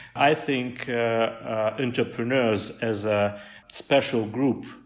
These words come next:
many of whom were hit by the quarantine, not by the virus, but the, uh, quarantine measures, and who are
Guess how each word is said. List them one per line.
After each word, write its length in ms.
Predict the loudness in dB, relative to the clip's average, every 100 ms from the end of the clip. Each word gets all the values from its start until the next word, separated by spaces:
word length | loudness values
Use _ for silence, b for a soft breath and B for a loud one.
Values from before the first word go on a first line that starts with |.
| -4
many 280 | -2 0 0
of 160 | -2
whom 240 | -2 -4 -2
were 160 | -2
hit 420 | -4 -4 -4 -6 -18 B B B
by 200 | 2 2
the 160 | 2 0
quarantine, 760 | 0 2 2 0 -2 -2 -2 -6 -6
not 280 | -6 -4
by 160 | -2 -2
the 100 | -2
virus, 360 | 0 2 2 0
but 200 | 0 0
the, 80 |
uh, 460 | -4 -6 -6 -6 -6
quarantine 540 | 0 0 0 0 -2 0
measures, 540 | 0 2 0 -2 -8 B B B B
and 400 | 2 4 2 -4 -10 -6
who 420 | 0 2 2 2
are 440 | 4 6 6 4